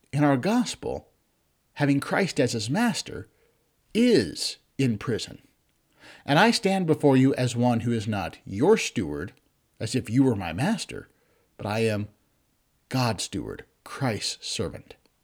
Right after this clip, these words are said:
Here stands the temptation of every pastor and every congregation. There were many who wanted to make John the Baptist the Christ. And no doubt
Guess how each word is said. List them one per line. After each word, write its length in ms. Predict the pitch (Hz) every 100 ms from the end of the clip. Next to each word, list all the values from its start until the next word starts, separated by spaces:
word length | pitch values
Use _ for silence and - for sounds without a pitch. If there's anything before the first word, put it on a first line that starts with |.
| _ _ - - -
Here 220 | 180 208
stands 420 | - 151 135 131
the 80 | 131
temptation 560 | 123 120 - 90 - 107
of 140 | 92
every 180 | 95 120
pastor 380 | - 82 90 90
and 80 |
every 140 | 85 101
congregation. 680 | - 92 113 170 - 76 - - - -
There 120 | 139 151
were 140 | 147
many 540 | 139 196 208 82 127 - _ _ _
who 120 | - 175
wanted 320 | 175 170 156
to 100 | 143
make 240 | 139 135
John 260 | 127 135 180
the 80 | 147
Baptist 540 | 135 175 - - -
the 40 | -
Christ. 580 | - 185 214 - - - _ _ _ _ _
And 120 | 151
no 140 | 196 226
doubt 480 | 180 240 185 190